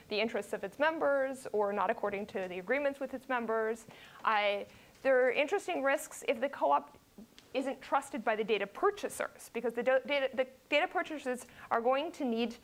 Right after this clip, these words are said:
to entrust the co-op in most scenarios with fairly sensitive data about what they're trying to achieve. Um, and they need to trust the data that they get from the co-op.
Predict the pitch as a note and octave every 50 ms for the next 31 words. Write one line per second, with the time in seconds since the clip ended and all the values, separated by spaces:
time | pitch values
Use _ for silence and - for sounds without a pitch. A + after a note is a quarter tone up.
0 | - - - - - - - _ - - - C4+ B3 A#3+ - A#3+ B3 - - D#4
1 | D#4+ D#4 - - - - - A#3 F#3+ - G#3+ A#3 A#3+ - B3 A#3+ A3+ G#3+ G#3+ -
2 | - - G3+ F#3+ G3 F#3+ G3 G#3 G#3 A3 A#3 - - - - - - B3+ C4 -
3 | - E4 F4+ G4 - F4 - - A#3 C4 C4 - G3+ G3 F#3 G#3+ B3 B3+ A3+ E3+
4 | F3 F3 E3 - G#3 - C#4 C#4+ C4+ - C#4 A#3 A3 G3+ F#3+ G3+ - - G4+ G4+
5 | - - - - - - - - - - - - - - - B3+ B3+ B3 B3 B3
6 | B3 B3 A#3+ A#3+ A#3+ A#3+ A#3+ A#3+ B3+ C4 - - - - - - - - - -
7 | - - - - - - - C4 C#4 C#4 C4+ D4 D4+ D4+ D#4+ - D#4+ D4 D4+ -
8 | C4 G#3+ C4+ C4+ C4 A#3 G3+ A3 - G#3 G3+ A#3+ G3+ - - A#3 A3 G#3+ G#3 -
9 | G#3 F#3 - - - -